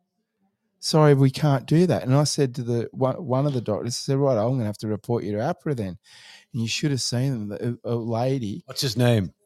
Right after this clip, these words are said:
Speaker 1: a lady started
Speaker 2: <laughs>
Speaker 1: shaking and panting sort of thing. And she's like, "But you'll ruin me."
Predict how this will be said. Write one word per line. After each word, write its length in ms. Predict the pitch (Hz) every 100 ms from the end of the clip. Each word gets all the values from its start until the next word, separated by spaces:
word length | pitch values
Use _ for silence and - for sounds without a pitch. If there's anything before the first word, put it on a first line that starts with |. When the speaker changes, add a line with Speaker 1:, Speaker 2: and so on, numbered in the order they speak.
| - -
Speaker 1:
a 60 | 127
lady 560 | 123 123 135 113 151 - - - -
started 600 | - - 139 135 120 113
Speaker 2:
<laughs> 20 |
Speaker 1:
shaking 800 | - 220 147 147 170 - 120 170 233 _ _ _ _
and 280 | 127 131 -
panting 600 | - 131 135 143 123 120
sort 220 | 113 120
of 80 | 104
thing. 260 | - 127 143
And 100 | 127
she's 180 | - 139
like, 120 | 131 -
"But 100 | 131
you'll 280 | 151 127 120
ruin 440 | 113 151 226 233
me." 220 | 147 90